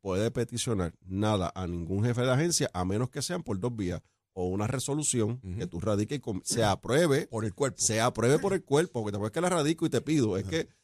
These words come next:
Speaker 1: la, la radico, la aprueban y comienza un proceso de investigación
Speaker 2: Ajá.
Speaker 1: legislativa o por una petición que se le haga al secretario para que el secretario haga la, la, la gestión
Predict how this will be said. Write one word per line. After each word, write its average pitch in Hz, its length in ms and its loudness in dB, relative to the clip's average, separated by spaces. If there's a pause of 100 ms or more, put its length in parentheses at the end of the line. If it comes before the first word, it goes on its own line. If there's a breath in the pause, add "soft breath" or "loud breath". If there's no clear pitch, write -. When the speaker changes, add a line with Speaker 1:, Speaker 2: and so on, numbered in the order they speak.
(280 soft breath)
Speaker 1:
la, 104 280 0 (160)
la 101 180 0
radico, 110 460 2
la 127 120 4
aprueban 175 440 2
y 151 80 -2
comienza 107 380 -4
un 151 60 -4
proceso 131 320 -2
de 139 60 4
investigación 135 540 0
Speaker 2:
Ajá. 139 80 2
Speaker 1:
legislativa 143 560 2
o 156 220 2
por 131 160 -4
una 127 160 -6
petición 139 380 -12
que 147 100 -16
se 127 140 -8
le 123 80 -6
haga 135 100 -4
al 135 80 -6
secretario 117 680 0
para 98 180 0
que 92 60 -4
el 92 60 -4
secretario 107 800 0 (520)
haga 110 280 2
la, 123 240 4
la, 107 380 2
la 104 120 2
gestión 131 600 0